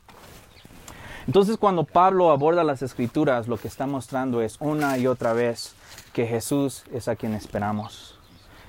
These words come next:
Y nosotros podemos aprender de esto. El peligro es que leamos la Biblia y queramos ser las,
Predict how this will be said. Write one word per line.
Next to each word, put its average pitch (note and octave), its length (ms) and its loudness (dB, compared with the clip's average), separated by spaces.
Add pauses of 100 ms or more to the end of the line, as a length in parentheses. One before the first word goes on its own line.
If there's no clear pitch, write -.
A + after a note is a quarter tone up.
(260)
Y D3 80 0
nosotros A3 440 0
podemos A#3 300 0
aprender F#3+ 440 0
de G3 100 2
esto. - 320 -4 (760)
El D#3 140 4
peligro F3 360 6
es G3+ 120 2
que F#3+ 120 2
leamos F#3 380 0
la F3 100 2
Biblia D#3 320 0
y B2 40 0
queramos D3 460 -4
ser D3 120 -2
las, C#3 160 -2